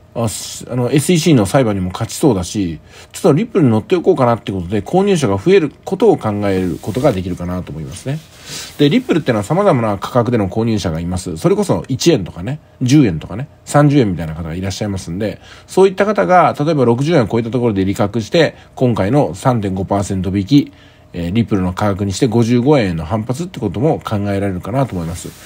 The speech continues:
これは本当にね、どこまで情報を見るか、どっからの情報を見ないのかっていうことの、情報の守備範囲によって皆さん判断変わると思いますよ。えー、それではですね、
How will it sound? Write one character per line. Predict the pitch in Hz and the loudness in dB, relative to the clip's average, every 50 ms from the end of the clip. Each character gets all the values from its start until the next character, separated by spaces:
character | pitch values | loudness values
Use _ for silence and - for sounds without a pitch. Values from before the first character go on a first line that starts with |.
| - - - - - | -20 -20 -20 -8 0
こ | 175 | 2
れ | 170 170 | 4 4
は | 170 | 4
本 | 165 165 151 | 2 2 0
当 | 156 | 0
に | 156 156 | 0 2
ね、 | 147 113 87 - | 2 0 0 0
ど | - 151 165 | 0 2 2
こ | 156 147 | 4 2
ま | 120 104 | 2 2
で | 98 92 | 0 0
情 | 92 104 98 | 0 0 0
報 | 90 101 98 | 2 0 0
を | |
見 | 101 104 | 2 0
る | 101 95 | 0 0
か、 | - 87 82 - 127 | -2 -4 -4 -2 0
ど | 135 165 | 0 2
っ | 156 | 2
か | 143 117 | 2 2
ら | 104 92 | 2 0
の | 87 | 0
情 | 82 95 90 | -2 -2 -2
報 | 85 90 | -2 -2
を | 87 90 | -2 -2
見 | 101 110 | -2 0
な | 104 90 | 0 0
い | 87 | -2
の | 82 80 | -2 -2
か | - 120 | -2 -2
っ | 117 | -2
て | - - 90 | -2 -2 -4
い | 101 | -4
う | - | -4
こ | - 90 | -4 -6
と | - 107 | -4 0
の、 | - 165 143 - - - - - - - - | 2 2 2 2 -2 -6 -20 -20 -20 -18 -4
情 | 135 156 185 196 | 2 4 4 4
報 | 185 190 | 4 2
の | 185 190 190 | 2 2 2
守 | 170 | 0
備 | - - 170 170 160 | 0 0 0 2 2
範 | 151 175 160 135 | 2 4 4 2
囲 | 110 | 2
に | 98 | 0
よ | 87 | -2
っ | 82 | -2
て | - 113 | -2 -2
皆 | 107 107 107 92 | 0 0 -2 -2
さ | - 85 | -4 -4
ん | 85 | -4
判 | 85 101 101 87 | -4 -4 -4 -4
断 | 80 80 76 - | -6 -6 -8 -6
変 | - 101 | -4 -4
わ | 101 | -4
る | 92 | -4
と | 85 80 | -6 -8
思 | 76 | -10
い | 76 | -10
ま | 76 80 | -10 -8
す | - 117 | -8 -6
よ。 | 117 - - - - - - - - - - - - _ - | -8 -8 -10 -16 -20 -20 -20 -20 -18 -18 -20 -20 -18 _ -2
え | - 165 160 | 2 2 4
ー、 | 151 | 4
そ | 175 208 | 6 6
れ | 202 | 6
で | 180 | 6
は | 127 | 4
で | 98 | 2
す | - | 0
ね、 | 113 120 110 - - | -2 -2 -2 -4 -6